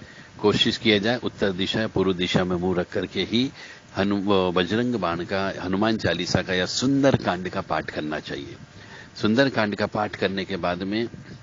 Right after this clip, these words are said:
हनुमान जी को भोग अवश्य लगाना चाहिए। भोग के रूप में गुड़ चने का प्रसाद हो सकता है, केले का भोग हो सकता है, बेसन के लड्डू का भोग हो सकता है, या फिर अग्नि प्रज्वलित करके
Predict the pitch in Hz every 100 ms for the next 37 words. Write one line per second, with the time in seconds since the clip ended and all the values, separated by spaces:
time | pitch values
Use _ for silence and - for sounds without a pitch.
0 | - 127 87 92 87 95 104 78 90 113
1 | 98 90 - 98 87 85 82 90 92 95
2 | 117 131 - - - - - - - -
3 | - - - - 82 101 120 - 104 95
4 | 90 92 92 82 - - - - - -
5 | 92 104 107 - 98 92 92 90 90 87
6 | 95 90 80 90 - - 95 90 104 117
7 | - 95 98 123 101 85 87 82 90 -
8 | 92 98 92 113 90 92 - 113 101 90
9 | 87 92 113 92 82 92 90 90 98 -
10 | 90 110 147 - - - - 117 - -
11 | 98 101 120 165 127 98 90 113 131 127
12 | - 87 - 85 -